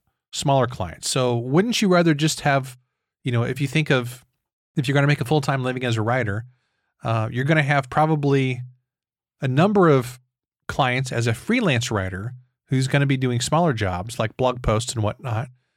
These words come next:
Um, would you rather do that, or would you rather just have maybe two or three or four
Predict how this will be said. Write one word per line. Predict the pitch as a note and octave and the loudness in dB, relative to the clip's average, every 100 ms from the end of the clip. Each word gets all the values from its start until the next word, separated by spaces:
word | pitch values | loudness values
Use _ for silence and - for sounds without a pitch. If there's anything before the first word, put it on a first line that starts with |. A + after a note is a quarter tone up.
| _ _ _ - | _ _ _ -4
Um, | B2 A#2 A#2 B2+ | 0 0 -2 0
would | C#3+ | 2
you | D#3+ | 4
rather | F#3+ G3+ | 4 4
do | G#3 | 2
that, | F3 F#3 | 2 2
or | D3+ | 2
would | E3 D#3 | 2 4
you | E3 | 4
rather | E3 D#3+ | 4 2
just | D#3+ E3+ - | 2 -2 -2
have | - D3 C#3+ C#3 | 0 2 2 0
maybe | C3 C#3+ C#3+ C3 | -2 0 0 -4
two | - - D3 D3 | -6 0 2 4
or | D3 | 2
three | - - C3 | 0 -2 0
or | B2+ | 0
four | B2 - B2+ B2 A#2+ A#2 | -2 -4 0 2 0 -2